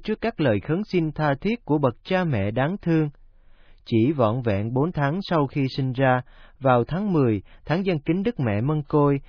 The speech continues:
cha mẹ của bé Ugo vui mừng nhận ra sự kiện bé Ugo bắt đầu phân biệt các người và các vật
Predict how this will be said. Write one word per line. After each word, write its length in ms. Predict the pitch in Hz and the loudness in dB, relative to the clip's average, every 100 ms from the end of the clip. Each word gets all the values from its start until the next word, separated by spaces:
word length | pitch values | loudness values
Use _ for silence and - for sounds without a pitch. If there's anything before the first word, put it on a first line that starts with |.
| - - | -18 -8
cha 180 | - 202 | 0 2
mẹ 220 | 156 107 - | 2 0 0
của 100 | 139 | 0
bé 220 | 147 196 | 0 2
Ugo 560 | 180 151 160 156 151 147 | 0 2 4 6 4 2
vui 160 | 190 196 | 0 0
mừng 340 | 165 131 113 | 0 0 2
nhận 220 | 113 113 | 0 0
ra 220 | 135 190 | 0 0
sự 200 | 185 - 110 - | 0 -2 -2 0
kiện 300 | 110 107 120 | -2 0 0
bé 80 | 147 | 2
Ugo 320 | 180 147 147 143 | 2 2 2 2
bắt 200 | 220 170 | 0 0
đầu 240 | 127 104 | 2 2
phân 300 | - 190 175 | -2 -4 0
biệt 180 | 117 - | -2 -2
các 200 | 208 - | -6 -4
người 360 | 139 123 104 98 | 0 2 0 0
và 140 | 104 | -4
các 220 | - 214 | -6 -6
vật 180 | 120 107 | -4 -4